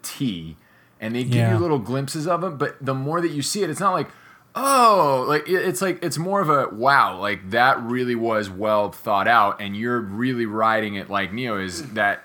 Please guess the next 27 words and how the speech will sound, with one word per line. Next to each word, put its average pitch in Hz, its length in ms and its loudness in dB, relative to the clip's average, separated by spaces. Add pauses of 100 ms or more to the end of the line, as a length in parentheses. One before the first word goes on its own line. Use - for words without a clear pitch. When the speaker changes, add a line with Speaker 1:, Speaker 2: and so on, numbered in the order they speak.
Speaker 1:
I 151 200 2
didn't 170 160 0
understand 120 480 -4
why 107 200 2
his 101 200 -6
eyes 92 200 0
would 92 120 -8
hurt 101 260 -4
and 95 100 -8
that 95 100 -4
he 95 40 -6
would 92 160 -10
never 98 240 -4
use 98 200 -8
them 104 100 -10
before. 107 200 -6
He's 127 120 -4
been 147 160 -4
using 165 240 -2
them 180 80 -2
the 180 100 2
whole 180 100 0
freaking 202 320 2
movie 220 280 0
until 120 260 -2
this 107 140 -4
point. 90 300 -8